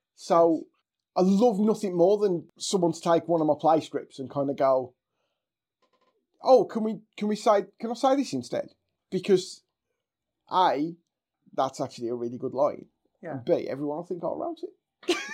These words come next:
Speaker 1: <laughs>
Speaker 2: Plus, I suppose it shows they're engaged. They've engaged in the
Speaker 1: Absolutely,
Speaker 2: piece of
Speaker 1: yeah.
Speaker 2: work, you know.
Speaker 1: And, and also, I'm, as a writer, again, it's this kind of respect thing. As a writer, I'm dealing with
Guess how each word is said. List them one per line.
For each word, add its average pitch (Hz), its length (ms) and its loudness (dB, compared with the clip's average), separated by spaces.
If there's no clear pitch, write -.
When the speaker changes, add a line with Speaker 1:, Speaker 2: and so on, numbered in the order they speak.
Speaker 1:
<laughs> - 520 -4
Speaker 2:
Plus, 214 220 -2
I - 40 -8
suppose 123 240 -6
it 123 100 -10
shows 135 220 -4
they're 123 140 -2
engaged. 127 560 -8
They've 127 140 -2
engaged 147 580 0
in 127 60 0
the 330 60 2
Speaker 1:
Absolutely, 254 220 0
Speaker 2:
piece 254 140 -8
of 294 40 6
Speaker 1:
yeah. 320 100 8
Speaker 2:
work, 233 380 4
you 131 100 -8
know. 131 280 -8
Speaker 1:
And, 262 260 0
and 262 80 0
also, 247 720 4
I'm, 233 340 0
as 226 160 -4
a 262 60 0
writer, 233 680 0
again, 175 440 2
it's - 140 -16
this 214 160 -12
kind 220 220 -4
of 190 80 -2
respect - 400 -2
thing. - 240 -16
As 175 120 -4
a 208 60 2
writer, 214 640 0
I'm 165 180 2
dealing 156 340 6
with 143 140 2